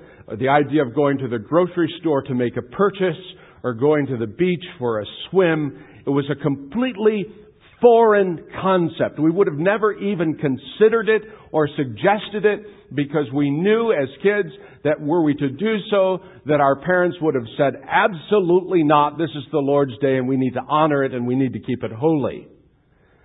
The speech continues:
So what were we to do? We were allowed, there was a very narrow window of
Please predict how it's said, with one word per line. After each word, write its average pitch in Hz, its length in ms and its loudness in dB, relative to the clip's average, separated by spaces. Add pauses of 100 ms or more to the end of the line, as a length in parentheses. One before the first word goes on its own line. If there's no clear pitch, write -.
(160)
So 180 80 2
what 226 240 2
were 240 160 4
we 214 160 2
to 196 120 -4
do? 175 580 0 (340)
We 160 160 4
were 165 300 4
allowed, 160 440 2
there 165 100 2
was 151 160 0
a 147 60 2
very 170 440 2
narrow 165 420 4
window 135 560 2
of 113 240 -6